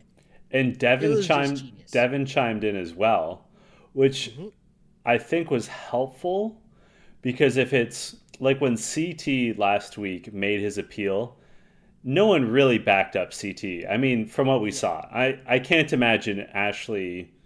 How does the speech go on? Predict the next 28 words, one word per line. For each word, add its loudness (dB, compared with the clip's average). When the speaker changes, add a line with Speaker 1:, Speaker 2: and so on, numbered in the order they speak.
Speaker 1:
kept 0
her -2
thoughts 2
to -6
herself -2
in -8
that -6
conversation. -6
But 6
it 0
helps, -2
like, 0
when 0
you're 0
trying 0
to, 0
like, 2
persuade -2
a 2
room, -2
it -2
helps -4
to -2
have 2
two -4
or 2
three -6
people -6